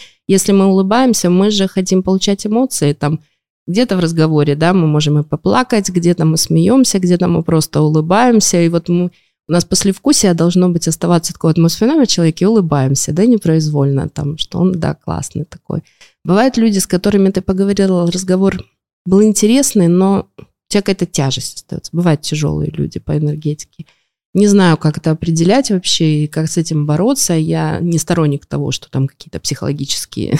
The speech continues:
<laughs> заслоны или прочее делать. Я считаю, что хорошая беседа — это когда ты отдаешься на сто процентов, у тебя нет такого: «Так, на это я не буду отвечать,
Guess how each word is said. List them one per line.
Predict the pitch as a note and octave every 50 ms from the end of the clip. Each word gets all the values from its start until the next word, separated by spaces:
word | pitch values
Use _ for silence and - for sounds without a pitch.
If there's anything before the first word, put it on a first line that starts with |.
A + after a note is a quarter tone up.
| - -
<laughs> | - - -
заслоны | - - A#3 - - - - G3 G3+ F#3+ F3+ F3 D3
или | - F3+ E3+
прочее | - - - - F3+ F3+ - - - D#3 D#3
делать. | E3 E3 G3+ C4+ E4 C#4+ G3+ - - - - - - - - - - _ -
Я | - G3+ A3
считаю, | - - - - F3 F3
что | E3+ - - E3+ F3 E3+ - _ _ _ _ _ _ _ _ _
хорошая | - - G3 G#3+ A3 G#3+ G3 - - G3 F3
беседа — | E3+ E3 - - - C#4+ D#4+ D4 A#3
это | F#3+ -
когда | - _ - F3 E3+ F3
ты | F3+ _ - C#4 E4 F4+
отдаешься | F4 D4+ A#3+ A3 B3 B3 A#3 A3+ A3 G#3 - - - - F#3 F#3
на | F#3+ F#3+ F3+
сто | - - - F#3+
процентов, | - F#3 F3 - - F3+ E3 E3 E3 D#3 -
у |
тебя | - - F3 E3+
нет | F3 F3 E3 E3 -
такого: | - - _ - D#3+ E3
«Так, | - - E3+ D#3+ - -
на | E3+ E3+
это | E3 - E3
я | E3 E3
не | D#3+ D#3+
буду | E3 G#3+ C4 -
отвечать, | D#4 - - - A#3+ - - - A3 G#3+ G#3+ -